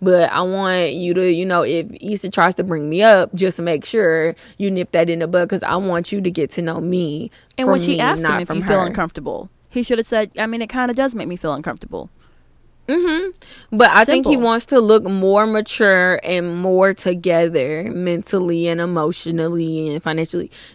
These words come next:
Speaker 1: than he really is. He might be more financially
Speaker 2: But you wanna
Speaker 1: together
Speaker 2: know
Speaker 1: than
Speaker 2: something
Speaker 1: anything,
Speaker 2: ab-,
Speaker 1: but
Speaker 2: about what I think
Speaker 1: he got some
Speaker 2: about
Speaker 1: work
Speaker 2: that
Speaker 1: to
Speaker 2: in
Speaker 1: do.
Speaker 2: general, right? 'Cause
Speaker 1: Mm-hmm.
Speaker 2: men do that. People do that in general. They try to be more mature or more, like, put together. And what's done in the dark will always come to light.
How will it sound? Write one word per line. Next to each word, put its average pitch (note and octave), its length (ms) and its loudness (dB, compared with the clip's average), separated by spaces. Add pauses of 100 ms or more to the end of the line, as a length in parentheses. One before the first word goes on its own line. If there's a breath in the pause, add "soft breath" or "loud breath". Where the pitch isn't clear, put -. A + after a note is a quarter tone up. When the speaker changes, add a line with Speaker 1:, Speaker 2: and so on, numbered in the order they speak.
Speaker 1:
than G3 220 2
he G3 160 0
really D#3+ 380 -2
is. C3+ 120 -2
He G#3 100 -2
might D#3+ 220 -2
be D#3+ 80 -2
more D3 200 -2
financially D3 520 -2
Speaker 2:
But - 100 -2
you E4 80 -4
wanna - 120 -2
Speaker 1:
together C4 180 0
Speaker 2:
know A#3 60 -2
Speaker 1:
than - 80 -6
Speaker 2:
something D#3+ 240 -2
Speaker 1:
anything, A#3+ 320 -4
Speaker 2:
ab-, F3 40 -8
Speaker 1:
but G#3 400 -4
Speaker 2:
about G#3 360 -6
what G3 140 -6
I F#3+ 100 -6
think F#3 160 -8
Speaker 1:
he A3+ 40 -2
got F#3+ 120 0
some F3 100 -4
Speaker 2:
about E3 60 -6
Speaker 1:
work C#3+ 60 -6
Speaker 2:
that F3 140 -2
Speaker 1:
to - 60 -10
Speaker 2:
in F3 60 -10
Speaker 1:
do. F#3+ 120 -10
Speaker 2:
general, E3 680 -10 (160)
right? F3 420 -4
'Cause G3+ 140 -2
Speaker 1:
Mm-hmm. A3+ 180 2
Speaker 2:
men B3 220 4
do G3 180 -2
that. E3+ 240 0
People B3+ 320 0
do A3+ 160 -6
that G3 220 2
in F#3 100 -4
general. F#3 300 -4
They F#3 80 0
try F#3+ 160 -4
to F#3+ 100 -4
be F#3 100 -6
more F#3 200 -6
mature G3 640 -2
or D#3+ 60 -6
more, F3+ 340 -8
like, E3+ 380 -6 (160)
put F#3+ 180 -8
together. F3+ 500 -2 (300 soft breath)
And F#3+ 400 -2
what's A#3+ 220 0
done B3 160 2
in C#4+ 60 2
the C4 60 2
dark A3 240 0
will F#3 100 -4
always F#3 260 -2
come E3+ 180 -6
to - 100 -10
light. C#3+ 300 -6